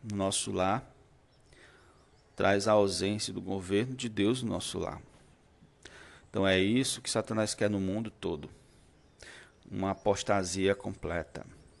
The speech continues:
a ausência da palavra na vida das pessoas. Isso trará o ausen-, a ausência do reino, do governo de Deus na vida das pessoas. Então o caminho para o anticristo estará aberto.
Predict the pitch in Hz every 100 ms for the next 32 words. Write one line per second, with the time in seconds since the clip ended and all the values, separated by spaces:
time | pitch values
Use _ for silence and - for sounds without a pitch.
0 | - - 92 95 92 90 107 113 - 101
1 | 104 107 92 90 90 87 82 - - -
2 | - - 107 101 123 110 95 - - 92
3 | - - - - - - - - _ -
4 | - - - - - _ - 98 - -
5 | 101 95 98 101 104 107 101 92 98 98
6 | 101 98 101 101 104 101 101 87 95 110
7 | 131 117 92 104 110 104 92 123 139 123
8 | 117 101 107 113 95 95 98 101 104 -
9 | 117 - 92 87 - - - _ - -
10 | - - - - - - - 95 104 107
11 | 107 135 113 117 - 127 120 - 120 123
12 | - 98 98 92 85 - -